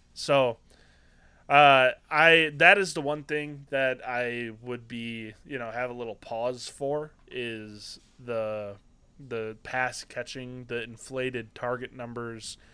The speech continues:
are not leading to inflated receiving numbers. Uh, but I wouldn't worry about him too much on the ground. I mean, it's just a bad game, which happens to anybody. But, yeah, that, the, the pass catching stuff is, you know, oh,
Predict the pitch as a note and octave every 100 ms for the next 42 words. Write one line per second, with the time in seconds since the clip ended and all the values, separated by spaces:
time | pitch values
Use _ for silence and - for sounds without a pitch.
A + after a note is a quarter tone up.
0 | - - B2 B2 A#2 G#2+ A#2+ B2+ B2+ B2
1 | - A#2+ G#2 - A#2 A2+ G#2+ A2+ - A#2
2 | A2 - C3 D3+ F3 F3 F3 F3 F3+ F#3+
3 | F#3 - - - - - - - A#2+ A#2
4 | A2+ A2+ - B2+ C3 E3 F#3+ F3+ C#3+ C3+
5 | C3 A#2+ A2+ - A#2 A2+ - G#2+ G#2 A2+
6 | A2 A2 G#2 G2 G2+ - G#2+ - - _
7 | - - - C#3 C3+ A2 - F2+ - -
8 | G#2+ - - - A#2+ - G2+ - - F#2+
9 | - - G#2+ F#2 - - - F#2 - -
10 | - - - G#2 F#2+ A2+ B2+ B2 B2+ A#2+
11 | B2+ C#3+ C#3+ C3+ A#2+ A#2 G#2 - G#2 G2
12 | - B2+ A#2 A2+ G#2 G#2 - - - -
13 | - C3 A#2+ G#2 - C3+ A#2+ -